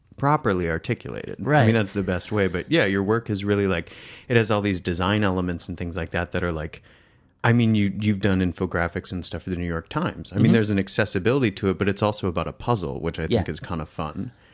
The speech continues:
Speaker 2: Yeah.
Speaker 1: And I think about, I just, I mean, I was talking to, uh,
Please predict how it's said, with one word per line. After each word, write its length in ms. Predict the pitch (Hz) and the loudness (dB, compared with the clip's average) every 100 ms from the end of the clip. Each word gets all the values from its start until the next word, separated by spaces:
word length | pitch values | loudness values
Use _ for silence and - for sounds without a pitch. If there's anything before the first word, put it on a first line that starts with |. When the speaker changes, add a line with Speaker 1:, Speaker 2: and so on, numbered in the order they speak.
| - | 2
Speaker 2:
Yeah. 300 | 160 135 104 - _ - | 4 4 2 -6 _ 0
Speaker 1:
And 100 | 113 | 4
I 20 | |
think 120 | 135 | 4
about, 120 | 117 | 4
I 60 | 98 | 2
just, 280 | 101 113 - - | 0 -2 -4 -2
I 60 | 107 | 2
mean, 160 | 110 | 4
I 60 | 101 | 4
was 140 | 95 | 2
talking 380 | - 101 101 98 | -2 -4 -2 -2
to, 300 | 80 73 67 | -2 -6 -10
uh, 360 | 92 82 71 65 | -8 -8 -8 -12